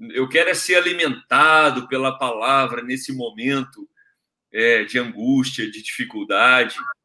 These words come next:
Bom, eu acho que aprendemos isso quando estamos no seminário, é uma ênfase dos nossos seminários presbiterianos, dizer que um pastor preparado, ele tem que conhecer a Bíblia, mas ele também tem que conhecer o seu tempo.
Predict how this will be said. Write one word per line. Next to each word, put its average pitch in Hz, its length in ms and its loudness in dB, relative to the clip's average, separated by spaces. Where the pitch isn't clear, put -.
Bom, 151 260 6
eu 120 160 0
acho 131 280 0
que 147 360 2
aprendemos 131 720 0
isso 120 500 -4
quando 123 260 -4
estamos 120 460 -6
no 117 60 -8
seminário, 107 580 -2
é - 20 0
uma 110 260 -4
ênfase 117 460 -2
dos 104 280 -12
nossos 110 380 -4
seminários 104 580 -2
presbiterianos, 104 1080 0
dizer 120 280 0
que 135 420 6
um 127 120 -4
pastor 131 460 4
preparado, 131 640 4
ele 123 180 0
tem 131 160 2
que 131 80 -6
conhecer 123 400 -2
a 117 100 4
Bíblia, 127 360 0
mas 123 240 0
ele 127 140 0
também 127 360 0
tem 135 160 -2
que 131 60 -14
conhecer 127 400 -2
o 131 60 0
seu 147 200 0
tempo. 117 300 0